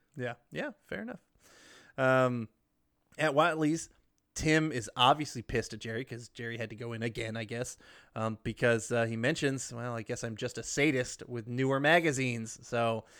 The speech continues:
he didn't appreciate that joke, apparently. Um, he's upset about it because Jerry is not a dentist, and the pe-, his people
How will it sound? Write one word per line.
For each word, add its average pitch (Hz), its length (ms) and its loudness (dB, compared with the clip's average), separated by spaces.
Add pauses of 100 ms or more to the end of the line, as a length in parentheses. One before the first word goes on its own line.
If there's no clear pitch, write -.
(160)
he 269 120 -6
didn't 294 180 0
appreciate 294 460 4
that 147 180 6
joke, 147 380 4 (360)
apparently. 165 520 -2 (420)
Um, 135 400 6 (500)
he's 135 140 -4
upset 202 300 4
about 196 180 10
it 190 80 4
because 185 240 -2
Jerry 160 520 4
is 139 180 -8
not 123 260 8
a 202 40 6
dentist, 262 680 4 (320)
and 143 180 2
the 147 60 6
pe-, 196 280 -2
his 269 240 2
people 135 540 2